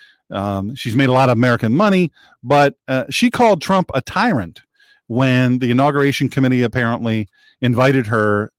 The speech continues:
to, uh, sing at the inauguration. Now, I don't think that non-Americans at an American, and I, it might have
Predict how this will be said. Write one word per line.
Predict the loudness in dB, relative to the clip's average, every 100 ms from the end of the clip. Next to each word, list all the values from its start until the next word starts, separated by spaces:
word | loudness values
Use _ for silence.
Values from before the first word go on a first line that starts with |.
| _
to, | -6 -4 -4 -4 -6 -10 -8
uh, | -6 -6 -10 -14 -6
sing | 0 0 0 -6 _ _ _ _ -6
at | -4
the | -2
inauguration. | -2 0 0 -2 -2 -4
Now, | -2 2
I | 4
don't | 4 0 -2
think | 0 0 -2 -6
that | -4 -2
non-Americans | 0 0 2 2 2 0 -2 -4 -6 -12 _ _ _ _
at | -2 0
an | 2
American, | 2 0 -2 -2 -4 -2
and | 0
I, | 0 0 -2
it | 0 0
might | 2
have | 0 -2